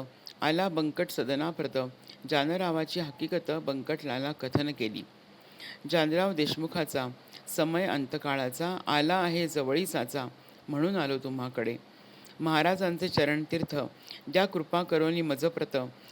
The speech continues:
ते तीर्थ नोव्हे अमृत होईल वाटे जानरावा.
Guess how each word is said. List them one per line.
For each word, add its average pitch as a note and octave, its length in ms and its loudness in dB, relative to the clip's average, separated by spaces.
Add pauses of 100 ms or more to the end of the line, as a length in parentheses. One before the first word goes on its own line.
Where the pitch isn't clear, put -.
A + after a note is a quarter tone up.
(240)
ते F#3 80 4
तीर्थ G3+ 420 0
नोव्हे D#3+ 400 2
अमृत D3 460 -2 (540)
होईल E3 260 4
वाटे C#3 380 2
जानरावा. A#2+ 640 -2